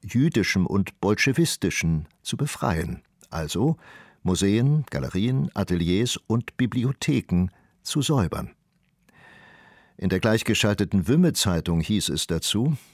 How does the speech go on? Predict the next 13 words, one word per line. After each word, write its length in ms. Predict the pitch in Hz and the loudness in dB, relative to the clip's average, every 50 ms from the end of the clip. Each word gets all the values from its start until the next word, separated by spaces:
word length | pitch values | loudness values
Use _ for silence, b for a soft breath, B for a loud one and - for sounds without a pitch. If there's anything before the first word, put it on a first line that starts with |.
| b b b _ _ _ | b b b _ _ _
es 160 | - 139 - | -2 -2 0
gehe 240 | - 165 185 202 196 | 2 2 2 2 4
darum, 360 | 175 175 156 - 160 160 160 | 4 2 2 2 4 2 4
den 260 | 127 135 123 123 - - | 4 2 2 0 0 0
kulturzersetzenden 1300 | - 123 110 - - - 180 190 202 - - 120 104 87 104 131 - - - 131 117 - 104 92 90 | 0 0 0 0 0 0 2 2 2 2 2 0 2 2 2 0 0 0 -2 0 0 2 0 0 0
Kräften 460 | - - 113 120 - - - 135 120 | 0 -2 -2 -2 -2 -4 -2 -2 0
der 120 | 98 101 98 | 2 2 2
liberal-marxistischen 1200 | 87 98 80 90 85 92 92 107 127 127 117 110 92 - - - 127 - - 127 110 - 107 95 | 0 0 0 0 0 0 0 0 2 2 0 0 0 -2 -2 -2 -4 -2 -2 -4 -2 0 -2 -2
Vergangenheit 880 | - - 95 90 85 - 90 87 90 98 98 90 82 95 95 87 - - | -2 -2 -4 -4 -2 0 0 2 2 2 2 0 0 0 -2 -2 -2 -2
den 200 | 87 85 85 80 | -2 0 0 0
Boden 320 | - 73 76 69 - 80 | 0 -2 -2 -2 -2 -4
zu 180 | - - - 69 | -6 -4 -6 -6
entziehen 640 | 50 - 65 - - - - 90 104 131 180 - | -6 -6 -8 -6 -6 -6 -4 -4 -2 -2 -2 -2